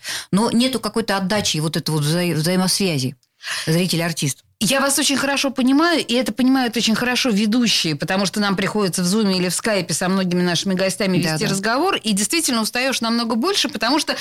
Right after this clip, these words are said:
Speaker 2: не получается вот этого контакта,
Speaker 1: Вот
Speaker 2: да.
Speaker 1: этот экран, который как он, он как разделительная какая-то черта, э, между
Speaker 2: Да, но я вам хочу сказать, что некоторые ваши коллеги говорят совершенно неожиданные вещи. Например, там у нас была Анна Алексахина, которая говорила:
Speaker 1: Мгм.
Speaker 2: «Боже мой,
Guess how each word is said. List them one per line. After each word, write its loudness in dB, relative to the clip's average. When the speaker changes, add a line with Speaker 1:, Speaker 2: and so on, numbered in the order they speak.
Speaker 2:
не 4
получается 0
вот -2
этого -2
контакта, 0
Speaker 1:
Вот 2
Speaker 2:
да. 2
Speaker 1:
этот 2
экран, 0
который 0
как -6
он, 2
он 0
как -2
разделительная 2
какая-то -2
черта, -2
э, 0
между 4
Speaker 2:
Да, 2
но 2
я 2
вам 0
хочу 0
сказать, 0
что 0
некоторые 2
ваши 0
коллеги 0
говорят 0
совершенно 2
неожиданные 0
вещи. 2
Например, -2
там 0
у 2
нас 0
была 0
Анна 0
Алексахина, -2
которая -2
говорила: 4
Speaker 1:
Мгм. 0
Speaker 2:
«Боже 0
мой, 0